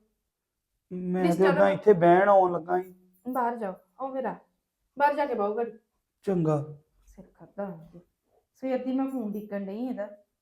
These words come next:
Speaker 2: ਹੈਲੋ।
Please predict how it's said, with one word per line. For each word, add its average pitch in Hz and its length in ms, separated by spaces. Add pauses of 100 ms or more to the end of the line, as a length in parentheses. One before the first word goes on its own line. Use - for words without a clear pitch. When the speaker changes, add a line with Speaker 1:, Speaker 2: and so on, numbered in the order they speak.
(1900)
Speaker 2:
ਹੈਲੋ। 240 520